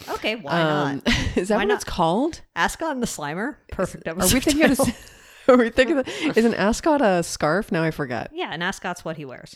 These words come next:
Speaker 2: Is it?
Speaker 1: Yeah, it's
Speaker 2: Okay.
Speaker 1: like a little
Speaker 2: I thought that was
Speaker 1: tie.
Speaker 2: something, I thought that was a cravat.
Speaker 1: Excuse me?
Speaker 2: Wow, we're gonna have to look up the
Speaker 1: Okay.
Speaker 2: exact. Anyway.
Speaker 1: I don't think it's a cravat, but I
Speaker 2: I'm
Speaker 1: think we
Speaker 2: so
Speaker 1: can
Speaker 2: sorry.
Speaker 1: see how the testicle <laughs> sounds.
Speaker 2: <laughs> And I'm sorry we said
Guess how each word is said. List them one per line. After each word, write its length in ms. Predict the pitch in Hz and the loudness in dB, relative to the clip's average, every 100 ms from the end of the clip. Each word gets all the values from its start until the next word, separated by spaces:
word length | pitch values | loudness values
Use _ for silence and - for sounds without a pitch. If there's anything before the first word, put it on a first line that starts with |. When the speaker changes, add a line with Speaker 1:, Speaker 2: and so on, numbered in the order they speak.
| - | -4
Speaker 2:
Is 140 | 220 | 2
it? 180 | 427 427 - _ - | 2 2 -4 _ -4
Speaker 1:
Yeah, 100 | 160 | 0
it's 80 | 185 | 2
Speaker 2:
Okay. 80 | |
Speaker 1:
like 80 | 139 | 0
a 40 | 175 | -2
little 480 | 170 233 247 247 _ _ 196 202 - _ _ _ _ - | -2 -2 -2 -4 _ _ -20 -20 -20 _ _ _ _ -6
Speaker 2:
I 60 | |
thought 140 | 208 285 | -2 2
that 100 | 320 | 2
was 120 | 269 | 4
Speaker 1:
tie. 40 | |
Speaker 2:
something, 500 | 262 233 247 214 180 - | 2 2 4 2 0 -4
I 60 | |
thought 180 | 190 233 | -6 -2
that 80 | 262 | -2
was 100 | 233 | -2
a 40 | - | -4
cravat. 640 | - 147 131 135 - - _ _ - - _ | -6 -8 -8 -10 -12 -16 _ _ -20 -20 _
Speaker 1:
Excuse 520 | - - - - - | -20 -20 -18 -18 -12
me? 200 | 220 269 156 | -10 -8 -10
Speaker 2:
Wow, 260 | 139 - 139 | -10 -8 -6
we're 100 | 156 | -4
gonna 140 | 175 | -2
have 120 | 160 | -4
to 60 | 131 | -6
look 220 | 127 131 | -8 -6
up 160 | 123 - | -8 -6
the 220 | 123 113 | -4 -4
Speaker 1:
Okay. 120 | 135 - | -8 -10
Speaker 2:
exact. 640 | 147 143 147 120 - - - _ _ _ - | -10 -8 -8 -8 -10 -18 -20 _ _ _ -6
Anyway. 380 | 156 123 - - _ _ - | -4 -2 -6 -8 _ _ -16
Speaker 1:
I 40 | |
don't 220 | 185 156 127 | -6 -6 -6
think 120 | 123 | -14
it's 100 | 147 | -14
a 40 | |
cravat, 440 | - 160 147 - - | -10 -8 -8 -10 -4
but 120 | 202 | -2
I 40 | |
Speaker 2:
I'm 80 | 196 | -2
Speaker 1:
think 120 | 277 | -2
we 60 | 392 | -4
Speaker 2:
so 80 | - | -4
Speaker 1:
can 80 | - | -4
Speaker 2:
sorry. 240 | - 71 | -6 -6
Speaker 1:
see 60 | 151 | -8
how 100 | 135 | -10
the 80 | 156 | -12
testicle 360 | - - - | -12 -6 -2
<laughs> 20 | - | 0
sounds. 580 | - 233 170 175 - | 2 2 0 -2 0
Speaker 2:
<laughs> 40 | 226 | 2
And 120 | 185 | 2
I'm 60 | 147 | 2
sorry 260 | 170 165 | 2 4
we 80 | 170 | 2
said 180 | 185 | 0